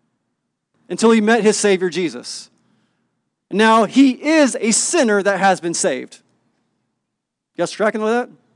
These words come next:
We're still sinners. We still struggle with this issue, but the difference is we've been forgiven. We've been redeemed. We are called a child of God through faith in Christ. This is a tension that Paul ex-,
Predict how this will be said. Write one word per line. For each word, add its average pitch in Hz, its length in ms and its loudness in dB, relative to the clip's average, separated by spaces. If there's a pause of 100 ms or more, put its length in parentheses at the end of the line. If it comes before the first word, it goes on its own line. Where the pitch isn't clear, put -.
(840)
We're 233 140 0
still 302 300 2
sinners. 269 580 2
We 220 60 -2
still 277 240 0
struggle 311 440 0
with 247 120 2
this 226 180 -2
issue, 180 480 -2 (260)
but 214 120 0
the 208 80 -4
difference 262 340 0
is 208 180 0
we've 226 200 2
been 240 220 2
forgiven. 214 440 0
We've 208 200 -2
been 240 200 0
redeemed. 175 400 -4
We 208 200 -4
are 240 360 0
called 240 300 -4
a 185 40 -6
child 190 280 -2
of 170 40 -10
God 190 260 0 (220)
through 262 180 2
faith 233 320 0
in 208 80 -6
Christ. 208 400 0 (180)
This 294 160 2
is 285 160 0
a 262 80 6
tension 269 400 0
that 214 120 0
Paul 240 220 2
ex-, - 240 -8